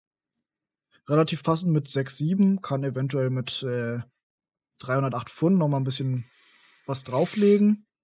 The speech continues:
Hat aber sehr gut, äh, im Benchpress auch, äh, gearbeitet mit siebenundzwanzig Wiederholungen. Dafür ist die Athletik nicht so wirklich gegeben.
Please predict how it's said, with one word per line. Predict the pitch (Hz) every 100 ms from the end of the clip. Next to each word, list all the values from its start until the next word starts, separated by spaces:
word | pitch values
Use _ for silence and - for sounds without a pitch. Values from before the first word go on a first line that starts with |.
| _ _ _ _ _ _ _ _
Hat | 147 151
aber | 160 156 151 139
sehr | 131 151
gut, | 147 151 165 160
äh, | 139 131 127
im | 131 131
Benchpress | 151 214 - - 202 196 - - -
auch, | 156 160 - 165
äh, | 151 156 151
gearbeitet | 143 143 147 143
mit | 135 135
siebenundzwanzig | 131 123 117 113
Wiederholungen. | 117 139 185 185 185 180 _ _ _ _ _ _
Dafür | - 165 - 165
ist | -
die | 151
Athletik | 135 139 135 - - _ _ _ _ -
nicht | 156 151 -
so | 135
wirklich | 135 135 131
gegeben. | 123 110 110 104 104 110